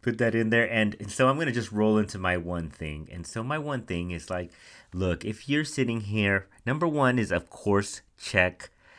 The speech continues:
check to see if there's anything you can do. Talk to those admissions reps of the school that you wanna go to or anybody around there.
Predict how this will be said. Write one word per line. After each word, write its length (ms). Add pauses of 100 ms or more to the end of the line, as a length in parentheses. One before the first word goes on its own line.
(260)
check 260
to 80
see 220
if 80
there's 180
anything 300
you 100
can 140
do. 120
Talk 360
to 100
those 240
admissions 500
reps 520 (400)
of 80
the 100
school 280
that 80
you 100
wanna 180
go 200
to 240
or 240
anybody 500
around 360
there. 360